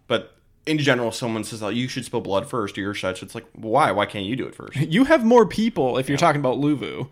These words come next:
Speaker 1: Um, even though Shan is Ua, but, you know, whatever.
Speaker 2: I know. Yes, I, I do agree that, uh, I put Leon as, uh, the worst player of the episode. Uh, I was kinda teetering on Shan a little bit, too, just because of the one big moment of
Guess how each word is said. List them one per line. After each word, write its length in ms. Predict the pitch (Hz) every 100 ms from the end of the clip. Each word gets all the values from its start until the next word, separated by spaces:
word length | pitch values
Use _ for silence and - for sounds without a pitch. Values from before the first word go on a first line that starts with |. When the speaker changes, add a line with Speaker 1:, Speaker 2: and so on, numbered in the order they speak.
| - _ _ _ _
Speaker 1:
Um, 300 | 92 90 104
even 140 | 135
though 100 | 110
Shan 260 | 104 117 101
is 140 | 95 -
Ua, 320 | 101 71 67 -
but, 200 | - -
you 80 | 95
know, 60 |
whatever. 360 | - 123 - -
Speaker 2:
I 60 |
know. 220 | 156 - 131 -
Yes, 540 | 139 151 143 - -
I, 160 | 147 139 -
I 140 | 143
do 180 | 139 147
agree 280 | 131 127 117
that, 240 | 123 131
uh, 180 | 113 107
I 100 | 101
put 180 | 135 110
Leon 260 | 113 95 92
as, 340 | 101 101 -
uh, 240 | 90 87
the 100 | 92
worst 180 | 143 139
player 80 | 135
of 60 | 120
the 100 | 104
episode. 500 | 131 143 151 147 156 - -
Uh, 260 | 139 131 123
I 20 |
was 160 | 180 240
kinda 180 | 285 233
teetering 440 | - 185 190 190
on 140 | 170
Shan 260 | 147 143 147
a 40 |
little 220 | 147 156 151
bit, 180 | 147
too, 220 | - 143 143
just 200 | 131 -
because 500 | 131 131 120 117 -
of 480 | 120 113 107 131
the 120 | 135 123
one 400 | 123 127 127 127
big 220 | 113 113
moment 480 | 110 104 110 117 113
of 360 | 104 107 110